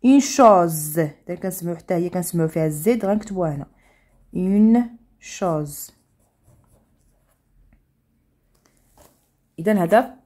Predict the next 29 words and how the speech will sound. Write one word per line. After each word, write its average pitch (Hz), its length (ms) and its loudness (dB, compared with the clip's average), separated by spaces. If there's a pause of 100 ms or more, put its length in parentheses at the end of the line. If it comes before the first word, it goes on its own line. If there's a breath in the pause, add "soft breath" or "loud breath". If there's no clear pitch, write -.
(120)
كل 233 140 -2
ما 220 120 4
يتعلق 214 460 0
بالسؤال 196 460 -2
الثالث. 190 540 -4 (440 soft breath)
ألوغ، 202 180 2
بالنسبة 208 320 2
لا 214 100 4
بروميير 220 360 0
كاز 185 200 -6
لقينا 208 280 0
فيها 196 220 0
لو 190 120 0
سوليي، 208 680 0
اون 226 120 4
موستاش، 220 880 0
ان 240 140 2
بونسمون. 240 600 0 (560 soft breath)
بالنسبة 202 340 0
لا 220 80 4
دوزيام 208 380 0
كاز 208 240 -2
لقينا 196 280 -4
فيها 180 280 -2
دي 175 180 -2
نوازيت، 175 640 0 (340)
انفيزيبل، 202 800 -2 (480 soft breath)
اون 254 140 4
كويزين، 226 760 2